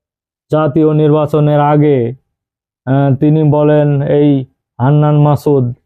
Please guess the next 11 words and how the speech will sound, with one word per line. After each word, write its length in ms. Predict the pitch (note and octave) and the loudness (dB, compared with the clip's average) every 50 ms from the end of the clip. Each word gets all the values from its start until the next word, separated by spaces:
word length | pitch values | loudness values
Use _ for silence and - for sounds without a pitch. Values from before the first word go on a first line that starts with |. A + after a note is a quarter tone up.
| _ _ _ _ _ _ _ _ _ - | _ _ _ _ _ _ _ _ _ -4
বলেন 420 | B2+ C3+ D3+ D3+ D#3 D#3 D3 C3+ B2+ B2+ C#3 C3+ _ _ _ _ _ _ _ _ _ - | -2 -2 0 0 0 0 0 0 -2 -4 -6 -10 _ _ _ _ _ _ _ _ _ -6
যে 240 | B2 A#2 D3 D3+ D3+ D3 C#3+ C#3 C3 C3+ - | -2 0 0 2 2 2 2 0 -2 -4 -4
একটি 260 | - C#3+ C3+ - D#3+ C#3+ | -4 -4 -2 -2 -2 -4
স্থানীয় 420 | D3 - - D3+ D3+ D3+ D3+ C#3+ | -4 -2 -2 0 0 0 0 -2
সরকার 380 | - - D#3 D3+ C3 D#3 D3+ D3 | -2 -2 -2 -2 -2 -2 -2 0
নির্বাচন 520 | D3 D3+ D3 C#3+ C#3+ D3 C#3+ - D#3 D3 C#3+ | 0 0 0 0 0 0 -2 -2 0 0 0
হয় 320 | C3 C3+ C#3+ D3 D3 C#3+ C#3 B2+ B2 - _ _ _ _ _ _ - | 0 0 0 0 0 0 0 -2 -4 -8 _ _ _ _ _ _ -8
ভালো, 280 | A2 A2 C3+ D3 D3 D3 | -4 -2 0 0 0 0
তাহলে 400 | C#3 C3 C#3+ C#3+ C#3 D3+ D#3 D3 D3+ | 0 -2 -2 -2 0 0 0 0 0
একটি 280 | C#3+ C#3 - - D3+ D3 C#3+ C3+ B2+ - _ _ _ _ _ _ - | -2 -2 -2 -2 0 0 0 0 -2 -6 _ _ _ _ _ _ -2
নিরপেক্ষ 560 | B2+ C#3+ D3+ D#3 - D3 D#3 D3+ D3+ - | 0 0 0 0 0 0 -2 -4 -4 -4